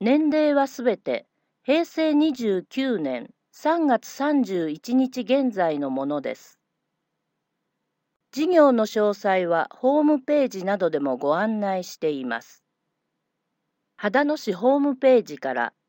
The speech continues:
健康、福祉、子育てで検索。成人の健康診査、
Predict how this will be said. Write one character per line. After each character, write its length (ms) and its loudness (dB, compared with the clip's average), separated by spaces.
健 180 2
康、 460 4
福 300 -8
祉、 360 -10
子 120 -2
育 340 0
て 260 -6
で 80 -2
検 300 -4
索。 440 -8
成 380 0
人 320 4
の 100 4
健 340 2
康 300 2
診 260 -2
査、 280 -10